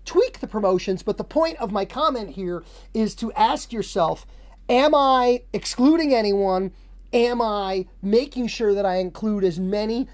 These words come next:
people as possible when I build a promotion? And to that end, what I'd like to do now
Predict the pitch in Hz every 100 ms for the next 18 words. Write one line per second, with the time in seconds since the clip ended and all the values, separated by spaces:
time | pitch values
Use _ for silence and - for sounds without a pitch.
0 | - - 220 208 202 180 - - 247 254
1 | - 196 175 160 - - 185 196 214 214
2 | 214 - - 214 190 190 180 170 - -
3 | 170 - 165 151 147 - - - - -
4 | - - - - 240 262 285 277 277 339
5 | 277 233 233 233 240 262 - 240 220 214
6 | 247 285 226 175 185